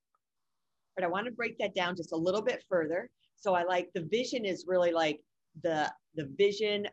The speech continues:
of, like, in our business would be the vision of walking them through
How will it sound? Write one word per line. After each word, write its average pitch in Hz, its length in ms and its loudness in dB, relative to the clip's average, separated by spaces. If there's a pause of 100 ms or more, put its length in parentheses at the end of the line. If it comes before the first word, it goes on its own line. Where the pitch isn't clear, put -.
of, 156 260 0
like, 160 180 2 (100)
in 175 120 2
our 180 180 4
business 170 400 0
would 156 120 -2
be 156 140 2
the 165 120 0
vision 190 380 2
of 160 280 2
walking 170 340 0
them 170 160 -2 (100)
through 165 400 0